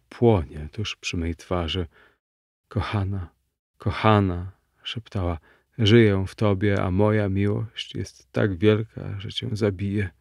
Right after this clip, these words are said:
Wyrwałam się z jej uścisku.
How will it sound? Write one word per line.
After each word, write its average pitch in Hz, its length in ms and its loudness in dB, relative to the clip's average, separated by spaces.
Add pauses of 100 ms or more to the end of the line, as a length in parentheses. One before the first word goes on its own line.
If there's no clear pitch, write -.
(1040)
Wyrwałam 87 680 -2
się 101 240 -6
z 82 60 -10
jej 92 160 -2
uścisku. - 680 -8